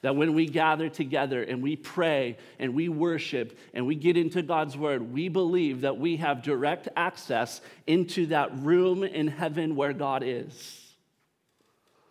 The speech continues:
Jesus was both the priest and the sacrifice that gave us this access.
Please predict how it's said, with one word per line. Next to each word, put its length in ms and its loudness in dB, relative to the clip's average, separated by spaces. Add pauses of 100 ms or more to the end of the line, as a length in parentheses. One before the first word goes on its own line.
(600)
Jesus 880 0 (720)
was 180 0
both 300 2
the 60 -2
priest 720 -2 (280)
and 180 2
the 60 2
sacrifice 1080 -4 (580)
that 200 0
gave 220 2
us 200 -2
this 240 -2
access. 800 -6